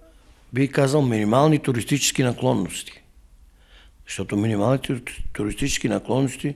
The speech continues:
ще му, а, допри-, допринесе до своевременната ориентация в природата, в местата, където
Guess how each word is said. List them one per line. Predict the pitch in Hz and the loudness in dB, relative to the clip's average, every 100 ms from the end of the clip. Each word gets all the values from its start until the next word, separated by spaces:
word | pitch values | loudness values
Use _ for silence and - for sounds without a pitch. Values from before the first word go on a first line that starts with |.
| - - - - - | -8 -16 -16 -20 -8
ще | - - - 120 | 0 0 2 0
му, | 117 110 101 - - | 2 0 -4 -10 -6
а, | 117 101 | -4 -4
допри-, | 104 - 104 98 - 98 98 | -6 -4 -4 -4 -8 -8 -8
допринесе | 113 104 - 92 95 - 151 | -6 -4 -4 -4 -4 0 0
до | 143 139 | 2 -2
своевременната | - 104 95 98 123 139 135 135 | -2 0 0 0 2 2 0 0
ориентация | 110 101 95 - 120 127 135 147 | 0 -2 -2 2 2 4 2 0
в | 139 123 113 - | 0 -4 -6 -8
природата, | - 123 151 143 113 95 | -4 2 4 4 0 -6
в | 92 | -6
местата, | 98 - - 131 - - | -6 -4 -2 -2 -2 -6
където | 92 98 110 107 | -6 -6 -4 -6